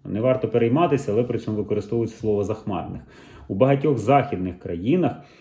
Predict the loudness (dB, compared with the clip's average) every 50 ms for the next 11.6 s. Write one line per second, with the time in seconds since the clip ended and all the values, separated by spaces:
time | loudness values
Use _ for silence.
0 | -20 -20 -20 _ -18 -8 -4 -2 0 2 4 4 4 2 2 -2 -2 -2 -2 0
1 | 2 2 2 2 2 0 0 0 0 0 2 0 0 0 0 0 2 0 0 0
2 | 0 0 0 0 0 0 2 2 2 0 -2 -2 -2 0 0 2 4 4 2 2
3 | 0 -4 -6 -6 -4 -4 -4 -4 -6 -6 -8 -8 -6 -6 -6 -6 -6 -8 -10 -10
4 | -10 -12 -14 -18 _ _ -20 -20 -20 -20 -20 -20 -20 -20 -20 -18 _ -4 -2 0
5 | 0 0 -2 -2 -2 2 4 4 4 4 2 2 2 2 0 0 0 0 2 2
6 | 2 2 2 0 -2 0 0 -2 -2 -2 -4 -6 -2 -2 0 2 2 2 2 0
7 | 0 -2 -2 0 -2 -2 -2 -2 0 2 2 2 2 2 0 0 2 2 2 2
8 | 2 0 0 0 0 0 2 2 0 -2 -2 -2 -2 -2 -2 0 -2 -2 0 0
9 | 2 2 0 0 0 -2 -2 0 0 -2 -2 -4 -6 -6 -8 -8 -8 -2 0 4
10 | 4 6 6 6 4 2 0 -4 -12 -20 -20 -20 _ _ -2 0 0 0 0 0
11 | 0 2 2 2 2 2 2 2 2 2 2